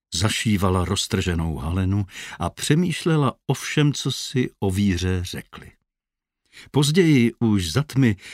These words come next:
se zastavil na kus řeči François. Poslední dny se změnil.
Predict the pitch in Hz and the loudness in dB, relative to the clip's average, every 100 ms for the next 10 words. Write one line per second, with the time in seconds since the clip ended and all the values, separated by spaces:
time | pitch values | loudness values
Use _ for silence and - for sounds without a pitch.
0 | - - 92 82 107 - 123 139 135 139 | -12 0 2 2 -2 0 0 2 2 2
1 | 147 107 110 131 - 139 - 120 110 - | 0 0 0 -2 -2 -2 0 -2 -2 -4
2 | 131 - _ _ _ _ _ _ _ _ | -10 -14 _ _ _ _ _ _ _ _
3 | _ _ - - - 78 95 87 78 92 | _ _ -10 -6 -6 -2 0 0 -2 -4
4 | 80 117 95 90 165 151 113 | -2 -2 0 0 0 -2 -4